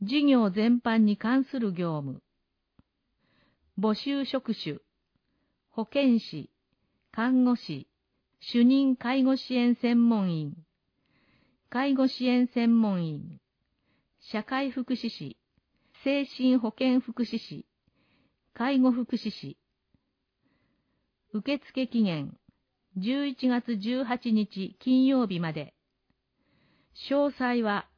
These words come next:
ホームページをご覧ください。なお、この紙面に二次元コードがあります。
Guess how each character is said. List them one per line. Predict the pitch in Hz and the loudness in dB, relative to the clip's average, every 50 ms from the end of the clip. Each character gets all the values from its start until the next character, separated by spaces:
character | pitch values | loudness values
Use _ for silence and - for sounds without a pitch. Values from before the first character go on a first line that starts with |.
| _ _ | _ _
ホ | _ - 254 277 285 | _ -4 0 2 2
ー | 285 | 4
ム | 285 285 262 | 4 2 2
ペ | - 294 285 269 | 2 0 0 0
ー | 214 | 0
ジ | 208 220 | 0 0
を | 196 185 180 | 0 0 0
ご | 170 180 | -2 -2
覧 | 180 202 202 214 208 | -2 0 0 -2 -2
く | - 202 | -4 -4
だ | 190 180 180 | -6 -6 -6
さ | - - 170 156 | -6 -8 -8 -8
い。 | 143 135 - _ _ _ _ _ _ _ _ _ _ _ _ _ - - | -8 -10 -16 _ _ _ _ _ _ _ _ _ _ _ _ _ -6 -4
な | 226 254 247 220 | -2 0 0 0
お、 | 175 - - | -2 -4 -8
こ | _ - 233 | _ 0 2
の | 247 269 277 | 2 2 2
紙 | - - 285 | 0 0 2
面 | 262 254 220 196 180 165 | 2 4 4 2 2 2
に | 156 156 156 - | 0 -2 -4 -4
二 | 160 175 196 202 | -4 -2 -2 -2
次 | 247 277 | -2 -4
元 | 269 277 277 269 254 | -2 0 0 0 0
コ | - 277 262 | 0 -2 -2
ー | 254 | -2
ド | 202 190 | -2 -2
が | 170 165 156 | -4 -4 -6
あ | 156 | -6
り | 156 147 | -6 -6
ま | 147 139 139 | -6 -6 -8
す。 | 143 | -10